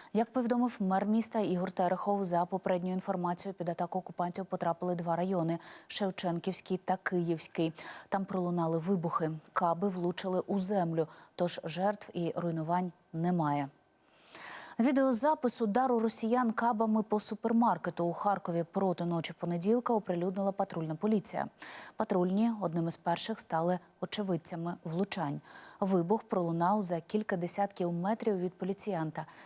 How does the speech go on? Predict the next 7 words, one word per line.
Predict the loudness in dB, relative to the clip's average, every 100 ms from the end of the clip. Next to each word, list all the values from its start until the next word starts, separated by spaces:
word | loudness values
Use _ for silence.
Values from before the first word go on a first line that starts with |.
| -8
і | -2 0 0
цивільних | -2 -2 -4 -4
автівок, | -6 -2 -2 -2 -4
які | -6 -6
постра-, | -6 -8 -4 -6 -2
проїжджали | -2 -2 0 -2 -2
повз. | -2 -2 0 -2